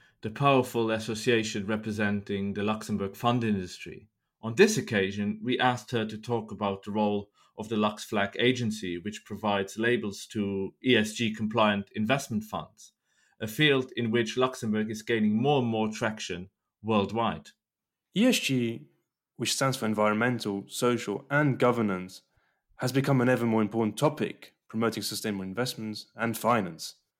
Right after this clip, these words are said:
Speaker 2: Indeed, climate change and social responsibility questions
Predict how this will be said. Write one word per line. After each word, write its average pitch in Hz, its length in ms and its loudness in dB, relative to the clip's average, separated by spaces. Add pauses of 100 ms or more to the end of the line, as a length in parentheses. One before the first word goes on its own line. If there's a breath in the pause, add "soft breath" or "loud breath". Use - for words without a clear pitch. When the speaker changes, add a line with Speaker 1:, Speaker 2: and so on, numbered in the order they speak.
(480)
Speaker 2:
Indeed, 143 340 2
climate 220 340 4
change 175 360 2
and 156 220 2
social 139 340 0
responsibility 123 600 -4
questions - 720 -4